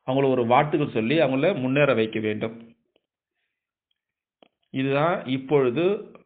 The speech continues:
நம்முடைய கடமையாக இருக்கின்றது. பாபா அடிக்கடி சொல்வதுண்டு,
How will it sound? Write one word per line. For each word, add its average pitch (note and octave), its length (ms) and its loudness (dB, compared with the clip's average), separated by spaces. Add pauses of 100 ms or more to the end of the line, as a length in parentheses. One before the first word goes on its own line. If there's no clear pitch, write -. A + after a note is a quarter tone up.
(140)
நம்முடைய B2+ 540 -2
கடமையாக C3 500 -2
இருக்கின்றது. G#2+ 720 -6 (2250)
பாபா G3+ 300 2
அடிக்கடி F3 300 0
சொல்வதுண்டு, D3 800 -2